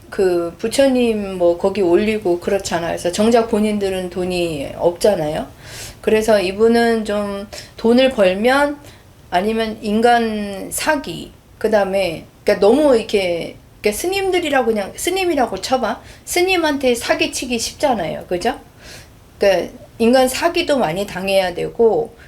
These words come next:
그리고 본인이 돈을 갖고 만약에 장사를 하잖아? 그러면 수련하고 참선하고 좀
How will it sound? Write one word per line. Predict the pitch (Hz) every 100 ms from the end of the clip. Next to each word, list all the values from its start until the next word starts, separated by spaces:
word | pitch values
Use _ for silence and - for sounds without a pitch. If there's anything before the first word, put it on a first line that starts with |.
| -
그리고 | - 220 226 240
본인이 | 233 240 269 262
돈을 | 233 220 247 240
갖고 | - - - 254 247
만약에 | 180 180 190 185
장사를 | - 196 214 269 254 220 180
하잖아? | 170 170 226 349 - - - -
그러면 | 226 233 233 254 214
수련하고 | - 359 370 359 330 294 277 277
참선하고 | 277 320 320 339 302 285 269 240 240 247 247 233
좀 | 226